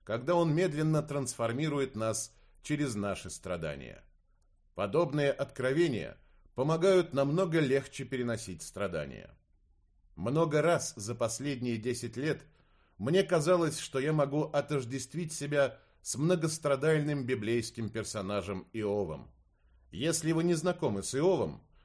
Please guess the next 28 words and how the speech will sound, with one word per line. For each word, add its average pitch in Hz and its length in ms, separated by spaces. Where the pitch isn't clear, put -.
он 196 200
столкнулся 180 720
с 156 80
тремя 156 360
различными 131 720
испытаниями. 78 880
Он 156 260
потерял 160 420
все 165 240
свое 139 400
имущество, 143 840
свою 120 400
семью 156 560
и 135 80
здоровье. 113 680
Но 123 160
его 156 220
жизнь 170 400
закончилась 156 760
лучше, 175 540
чем 151 280
была 131 260
до 110 260
его 101 220
страданий. 78 680
На 127 180
самом 160 380
деле, 160 400